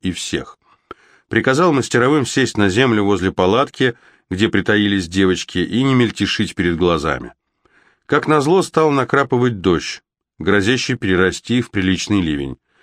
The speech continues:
Лесорубы-строители потихонечку стали возвращаться к себе,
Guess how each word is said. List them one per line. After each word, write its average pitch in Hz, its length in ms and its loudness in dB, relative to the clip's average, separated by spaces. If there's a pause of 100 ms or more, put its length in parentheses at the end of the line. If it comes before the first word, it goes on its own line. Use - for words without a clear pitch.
(320)
Лесорубы-строители 147 960 0
потихонечку 120 640 -2
стали 127 240 0
возвращаться 98 680 0
к - 40 -12
себе, 95 460 0